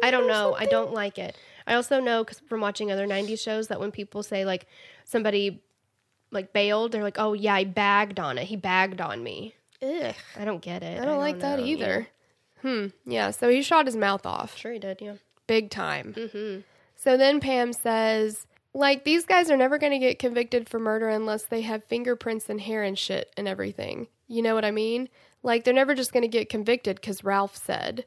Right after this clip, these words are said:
Speaker 2: She then asked Cecilia about her contact with law enforcement. "Where are you going? Derry Police Department?"
Speaker 1: Yeah, but I w-,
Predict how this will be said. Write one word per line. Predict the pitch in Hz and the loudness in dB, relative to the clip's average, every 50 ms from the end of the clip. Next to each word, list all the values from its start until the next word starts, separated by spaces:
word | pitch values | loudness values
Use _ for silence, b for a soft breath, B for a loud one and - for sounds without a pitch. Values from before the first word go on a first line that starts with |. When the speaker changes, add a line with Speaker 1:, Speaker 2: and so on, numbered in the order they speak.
| b b b b b b b | b b b b b b b
Speaker 2:
She | b - - 262 247 240 | b -8 -4 -2 -2 -2
then | 226 247 302 403 508 453 403 | 2 4 4 4 4 2 2
asked | - - 226 220 220 - | 2 2 2 0 0 -2
Cecilia | - 220 - - 220 214 214 220 220 214 | -6 -6 -2 -2 0 0 2 0 0 0
about | 208 214 202 202 | -2 -2 -4 -6
her | 196 208 | -6 -12
contact | - - - 202 202 202 196 214 208 - | -12 -10 -6 -6 -6 -4 -6 -8 -10 -10
with | - 208 214 | -12 -8 -4
law | 220 226 233 226 | -2 -2 0 -2
enforcement. | 214 202 - - 202 190 - - 202 196 190 190 - b b b b b b b - | -2 -4 -6 -8 -8 -8 -8 -6 -4 -2 -2 -2 -4 b b b b b b b -4
"Where | 233 233 | 0 0
are | 233 | 0
you | 247 240 | 2 4
going? | 302 339 330 233 190 196 208 208 202 | 4 6 6 6 4 2 -2 -4 -4
Derry | 202 214 208 208 214 214 | -4 -4 -2 -2 -2 -2
Police | 214 226 226 226 226 220 - | -4 -4 -4 -4 -4 -4 -6
Department?" | - 262 - 269 285 - - 294 302 302 - - 311 b b b b b b b _ | -10 -8 -6 -6 -6 -4 -4 -2 -2 -4 -4 -8 -16 b b b b b b b _
Speaker 1:
Yeah, | - 240 233 226 226 226 226 | -4 0 2 2 2 2 2
but | 220 233 226 | 0 2 2
I | 220 | 2
w-, | 214 208 208 208 | 2 2 0 -4